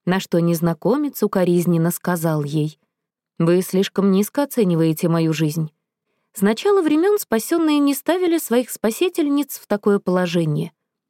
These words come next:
Су-Су была так раздражена, что, разведя руками, гневно выпалила:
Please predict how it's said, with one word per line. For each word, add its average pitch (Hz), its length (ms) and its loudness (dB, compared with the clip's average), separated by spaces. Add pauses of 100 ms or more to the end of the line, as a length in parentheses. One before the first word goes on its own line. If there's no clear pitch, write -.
(140)
Су-Су 269 580 -2
была 208 320 0
так 240 320 -4
раздражена, 196 640 0 (320)
что, - 180 -2
разведя 240 440 2
руками, 330 400 0
гневно 285 440 2
выпалила: 160 540 -2